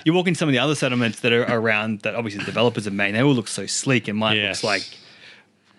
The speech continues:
Speaker 1: rubbish.
Speaker 2: Yes.
Speaker 1: <laughs>
Speaker 2: And I hated getting to eighty-three percent happiness.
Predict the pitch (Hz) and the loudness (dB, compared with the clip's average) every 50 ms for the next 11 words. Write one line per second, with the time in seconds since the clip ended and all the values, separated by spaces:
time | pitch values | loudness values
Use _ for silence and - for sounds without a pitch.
0 | _ - - 95 92 85 85 92 - - - - - 98 90 - 185 165 - - | _ -14 -10 -10 -8 -8 -6 -4 -4 -2 -2 -2 -2 -2 0 0 0 0 0 0
1 | 180 143 - 185 190 175 135 131 143 143 127 123 135 143 135 131 120 131 123 123 | -2 -2 -2 -2 -4 -2 0 0 0 0 0 0 -2 -2 -2 -4 -4 -4 -4 -2
2 | 120 123 117 123 120 113 - 120 117 113 - - - 117 113 113 110 113 113 - | -2 -2 -2 -2 -4 -2 -2 -2 -2 -2 -2 -6 -4 -4 -4 -2 -2 -4 -2 -2
3 | 113 104 92 - - - - - | -4 -4 -4 -4 -4 -6 -6 -8